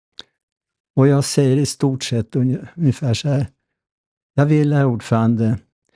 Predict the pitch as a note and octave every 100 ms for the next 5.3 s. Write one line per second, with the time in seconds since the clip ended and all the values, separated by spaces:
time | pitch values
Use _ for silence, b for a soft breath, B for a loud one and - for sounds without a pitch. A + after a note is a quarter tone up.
0 | _ _ _ - C3+ - B2 C3 C3+ G2+
1 | A2 A2 B2+ - - C#3 B2 G#2+ B2+ A2+
2 | - C#3+ F3 - _ - C3 - - _
3 | _ D#3 D#3+ - D3 C3+ A#2 B2 A#2 A2
4 | - B2+ - - - - C#3 - C#3 A#2
5 | A#2 C3 C3+